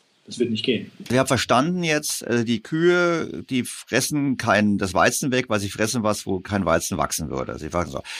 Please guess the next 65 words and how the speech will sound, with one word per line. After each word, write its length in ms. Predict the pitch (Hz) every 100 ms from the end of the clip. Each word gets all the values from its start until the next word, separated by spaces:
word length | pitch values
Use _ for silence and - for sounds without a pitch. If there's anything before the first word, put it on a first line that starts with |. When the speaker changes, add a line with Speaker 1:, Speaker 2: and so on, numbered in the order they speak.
| - -
Speaker 2:
Das 240 | 110 101
ist 300 | - - 113
das 180 | 127 -
eine. 280 | - 82 80
Das, 180 | 85 87
aber 120 | 107
man 40 | 104
kann 120 | 131
natürlich 200 | 123 117
trotzdem 280 | 127 - 147
sagen, 300 | 131 131 107
aus 120 | 104
irgendwelchen 380 | 117 110 98 107
ethischen 320 | - 120 123
Gründen, 240 | 117 123
man 120 | 120
isst 200 | 95 98
jetzt 120 | 92 87
weniger 300 | 87 82 78
Fleisch. 580 | 76 73 113 240 - - - - - -
Aber 160 | 117
meine 180 | 120 135
Frage 320 | - 113 143
ist 180 | - 147
dann 140 | 147 139
umgekehrt, 580 | 151 147 - 139 127
äh, 140 | - 120
die 460 | 107 117 117 113 90
Gülle. 340 | 117 135 101
Also 220 | 78 90 107
brauchen 500 | - 127 180 - 202
wir 160 | 208
die? 200 | 202 196
Ich 100 | -
meine, 100 | 147
es 80 | 143
gab 140 | 165
ja 60 | 160
diese, 220 | 147 135
die 80 | 123
Geschichte 320 | 123 165 170
im 60 | 139
Ersten 260 | 123 117
Weltkrieg 320 | 113 151 156 120
über 140 | 120
diese 180 | 120 117
Schweine-, 320 | - 117 175
Speaker 1:
Ja, 120 | 139
ich 100 | -
weiß. 80 | 110
Speaker 2:
Schweineschlachtung, 800 | 123 160 190 170 170 - 185 175
wo 100 | 143
Speaker 1:
Genau. 60 |
Speaker 2:
hinterher 320 | 143 143 156 131
plötzlich 280 | 143 139
der 80 | 147
Dünger 240 | 113 180 185
gefehlt 380 | 170 160 170
hat 80 | 175
und 80 | 139
dann 100 | 131
hat's 140 | 131
auch 100 | 139
Speaker 1:
Mhm. 100 | 143
Speaker 2:
weniger 340 | 143 143 135